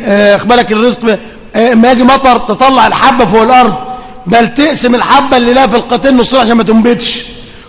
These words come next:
وتاكل الحتة اللي فيها الإيه؟ مص-، الإنبات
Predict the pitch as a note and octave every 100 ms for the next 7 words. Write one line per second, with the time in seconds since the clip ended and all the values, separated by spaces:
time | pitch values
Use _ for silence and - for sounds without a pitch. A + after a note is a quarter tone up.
0 | - A3 A#3 C#4 D4+ D4+ D4+ D4 C#4+ F#3+
1 | C4 B3 - C#4 D4 A#3 G3 C#4 B3+ B3
2 | C4 C4 B3+ C4 A3 A3 B3 D4